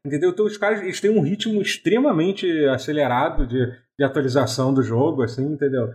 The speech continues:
E, e, a-, e as histórias dos personagens, assim,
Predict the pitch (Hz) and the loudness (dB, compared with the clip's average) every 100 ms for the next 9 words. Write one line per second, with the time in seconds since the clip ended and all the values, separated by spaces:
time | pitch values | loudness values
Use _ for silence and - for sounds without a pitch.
0 | - _ - 151 156 156 160 208 226 202 | -12 _ -4 0 2 2 2 0 0 -2
1 | - 185 247 247 - - 233 269 147 - | -6 -2 0 -2 -4 0 2 2 -2 -4
2 | 160 - 135 175 180 127 135 117 | -4 -2 0 0 0 -2 -4 -6